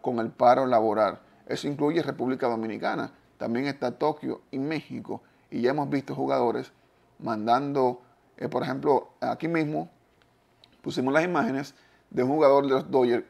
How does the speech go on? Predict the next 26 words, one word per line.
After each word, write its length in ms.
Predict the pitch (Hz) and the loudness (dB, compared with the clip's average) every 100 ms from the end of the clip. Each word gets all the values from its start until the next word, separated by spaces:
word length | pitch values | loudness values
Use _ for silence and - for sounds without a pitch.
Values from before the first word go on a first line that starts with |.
| _ _ | _ _
con 180 | - 131 | -6 -4
una 160 | 151 151 | -2 -2
camiseta 420 | 139 143 - 143 | -2 -4 -6 -4
de 80 | 117 | -2
Tokio, 500 | 131 123 - 113 160 _ _ _ | 0 -2 -2 -8 -10 _ _ _
diciendo, 320 | - 139 131 131 | -14 -8 -4 0
"Me 60 | |
voy 140 | 123 170 | 0 2
pa' 180 | 156 147 | 2 4
Tokio, 300 | 139 131 123 | 2 2 -2
cualquier 320 | 117 131 127 | -2 -4 -4
cosa". 260 | 107 - - | -4 -6 -8
Es 140 | 139 | -6
lo 120 | 156 170 | -2 -2
que 100 | - | -2
se 180 | 117 | -2
ve. 240 | 120 120 - _ _ _ - | -2 -2 -6 _ _ _ -6
Y 140 | 139 | 4
ayer 440 | 139 139 151 147 - _ - | 6 6 4 2 -2 _ -8
otros 300 | 147 143 151 | -2 -2 -2
peloteros 540 | - 131 127 123 120 120 | -2 -2 0 -2 -2 -4
también 440 | 113 113 117 113 _ _ _ _ - | -6 -4 -6 -8 _ _ _ _ -16
pusieron 360 | - 135 135 131 | -8 -2 -2 -2
imágenes 500 | 127 127 120 117 - | -2 -2 -2 -6 -6
en 200 | 143 160 | -2 -2
Twitter 480 | 160 147 135 135 147 | -2 0 2 0 -6